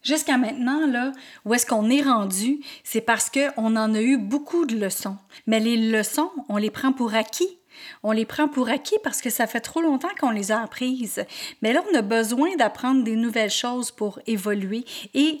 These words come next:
devenir plus fort. Parce que si on veut avancer, il faut être plus fort. Donc, pour être plus fort,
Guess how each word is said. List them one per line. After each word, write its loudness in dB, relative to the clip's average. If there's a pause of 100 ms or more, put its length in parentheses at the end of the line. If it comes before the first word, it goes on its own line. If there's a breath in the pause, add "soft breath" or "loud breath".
devenir 2
plus 2
fort. -4 (400 loud breath)
Parce 4
que 2 (460)
si 0
on 4
veut 6
avancer, 0 (260)
il -6
faut -6
être -6
plus -8
fort. -6 (360 loud breath)
Donc, -2
pour -2
être -2
plus -6
fort, -4